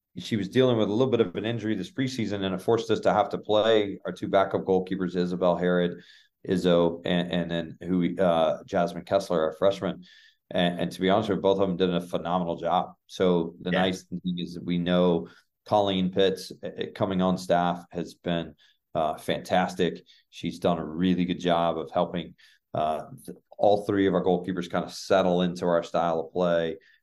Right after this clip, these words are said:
Speaker 1: She does a phenomenal job of finding out which, what does each one of them need
Speaker 2: Yeah.
Speaker 1: versus coaching them on, on a blanket type, you know, approach. Um, and it's been really beneficial. I mean,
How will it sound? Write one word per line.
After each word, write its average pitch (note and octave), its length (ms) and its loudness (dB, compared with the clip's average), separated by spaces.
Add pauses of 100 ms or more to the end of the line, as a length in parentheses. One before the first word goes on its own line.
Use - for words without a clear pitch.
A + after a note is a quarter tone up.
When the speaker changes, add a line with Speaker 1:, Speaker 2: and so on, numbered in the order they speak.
(140)
Speaker 1:
She - 240 -10
does F2+ 240 2
a E2+ 80 -4
phenomenal F2+ 580 -2
job F2+ 180 0
of F2 140 -8
finding F2+ 240 0
out F2 180 0
which, F2+ 380 -4
what G2 240 0
does F2+ 300 -2
each F#2 240 -6 (100)
one F2 260 0
of F2 220 -2
them E2 280 -6
need F2 500 -4 (340)
Speaker 2:
Yeah. - 80 -10
Speaker 1:
versus F2 500 -2 (760)
coaching G2 420 0
them E2+ 260 0
on, F2 240 0
on F2 160 0
a E2+ 60 -4
blanket F2+ 580 -2 (320)
type, F2 340 2 (280)
you F2+ 80 -2
know, E2 180 -2
approach. G#2 640 2 (480)
Um, E2+ 520 0
and F2 140 -2
it's E2+ 200 -4
been F#2 180 -2
really F2 240 2
beneficial. E2 760 -4
I F2+ 80 0
mean, E2+ 220 -6